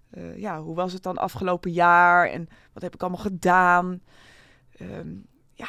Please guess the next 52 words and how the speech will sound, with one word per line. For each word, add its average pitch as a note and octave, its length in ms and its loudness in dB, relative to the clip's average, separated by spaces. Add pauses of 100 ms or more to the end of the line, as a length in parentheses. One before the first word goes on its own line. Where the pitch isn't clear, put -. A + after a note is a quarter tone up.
(100)
hoe F3+ 100 -6
is F#3 80 -8
dat F3+ 160 -6
jaar G3+ 240 6
geweest? G3+ 520 0
Nou F3 140 -4
ja, D3+ 60 -2
het D3 180 -6
winnen F3+ 220 0
van F3 120 -4
die F3 120 0
award, F3+ 300 0
dat E3+ 140 -8
was E3+ 140 -10
natuurlijk E3+ 440 -10
wel F3 180 -10
even E3+ 240 -10
een, E3+ 180 -10
eh, E3 180 -10 (100)
een E3 100 -10
super F#3+ 280 -6
plusje. G#3+ 560 2 (440)
Maar E3+ 100 -12
we E3+ 60 -6
zijn F#3+ 220 0
hier G3 180 -2
op F#3+ 80 -4
het F3+ 100 -8
bedrijf F#3 360 -4
ook F#3 120 -4
gewoon F#3 220 -6
super A#3 420 -4
druk G3+ 260 -10
geweest F3+ 500 -8
met F3+ 260 -16
het, - 260 -20
eh, - 160 -8 (220)
ja, - 180 -18 (220)
met F#3+ 220 -16
het F3 140 -16
verder F#3 600 0
klaarmaken F3+ 800 0
van, E3+ 280 -12 (540)
eh, F3+ 180 -18 (180)
ja, F#3 180 -12
van - 140 -16
alle F3+ 200 -8
trainingsfaciliteiten F#3 1500 -4
voor F3 140 -16
de F3 80 -12
ruiters F#3+ 680 -6
en E3+ 220 -16